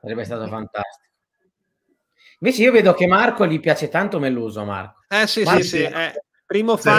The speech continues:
Speaker 3: devo
Speaker 2: di
Speaker 3: rimetterci.
Speaker 2: Meluso in Italia.
Speaker 1: Primo fan
Speaker 3: Sì,
Speaker 1: di
Speaker 3: sì.
Speaker 1: Meluso, assolutamente sì. Sì, Marco, assolutamente sì.
Speaker 2: Ti
Speaker 1: Io
Speaker 2: regaliamo
Speaker 1: credo
Speaker 2: una maglietta.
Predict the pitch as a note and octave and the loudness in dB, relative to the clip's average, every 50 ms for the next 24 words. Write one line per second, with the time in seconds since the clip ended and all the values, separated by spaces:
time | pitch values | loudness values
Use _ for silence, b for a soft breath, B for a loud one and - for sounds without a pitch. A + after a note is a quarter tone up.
0 | A3 A3 G#3 G#3 G3 F#3 F#3 F3+ F3 F3+ F#3+ F#3+ G3 G3+ F3 F#3 F#3+ F#3 F3+ F3 | 4 4 2 0 0 0 0 0 0 0 0 0 2 2 2 0 0 0 -2 -2
1 | - E3+ D3+ D3 C#3+ C#3+ C#3 C#3 C#3 - _ _ _ - G3+ G3+ F3+ - - G3 | 0 0 0 0 0 -2 -6 -8 -10 -14 _ _ _ -6 -4 -2 -2 0 2 2
2 | G3+ G#3 G#3 G3 E3+ E3+ F3 E3+ E3 E3 D#3+ D3 C#3 B2 A#2+ - - - - - | 4 4 2 2 2 0 0 2 2 2 0 0 -2 -4 -4 -6 -10 -12 -6 -4
3 | D#3 D3+ D3 D#3 D#3 E3+ F3 E3 C#3+ D#3 C#3+ - B2+ A#2 G#2+ G#2+ _ _ - - | -4 0 0 0 0 0 -2 -4 -6 -8 -8 -8 -8 -8 -10 -10 _ _ -8 -6
4 | E3+ D#3 C#3+ B2+ A#2+ G#2+ G2+ - G#2 - C#3 C3+ - C#3+ D3+ E3 D#3 D#3 D3 - | -4 -2 0 0 -2 -2 -6 -8 -10 -8 -8 -4 -2 -2 -2 -2 -2 -6 -6 -8
5 | A#2 G#2 B B B B B B B _ A3+ C4+ A#3 G3 G3+ G3+ G#3 A3 G#3+ G#3+ | -10 -12 B B B B B B B _ 4 4 6 6 6 4 4 4 2 -2
6 | G#3+ G#3 G3+ G3+ G3 F#3 E3 D3+ D3 - - - C#3+ C#3+ - _ | -4 -2 -2 -2 -2 -2 -2 -4 -6 -8 -12 -16 -18 -18 -18 _